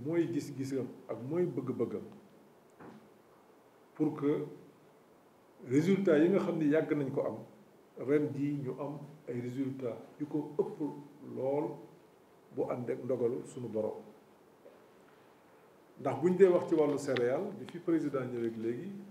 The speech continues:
production bi ful nañ ko ñetti yoon. Ñu doon am un million cinq cent mille tonnes, léegi ñu ngi ci trois millions six cent mille tonnes.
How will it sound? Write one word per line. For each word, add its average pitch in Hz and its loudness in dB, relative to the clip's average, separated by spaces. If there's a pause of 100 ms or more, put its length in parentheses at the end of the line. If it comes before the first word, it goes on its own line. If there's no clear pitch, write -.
(1000)
production 165 4
bi 185 0
ful 175 0
nañ 143 0
ko 170 2
ñetti 151 -2
yoon. 101 2 (640)
Ñu 131 -8
doon 143 -6
am 120 -8 (140)
un 160 -4
million 135 -2
cinq 127 -8
cent 123 -6
mille 117 -4
tonnes, 156 -4
léegi 131 -4
ñu 135 -12
ngi 135 -14
ci - -20
trois 131 -2
millions 135 -6
six 151 -10
cent 131 -10
mille 120 -8
tonnes. 117 -14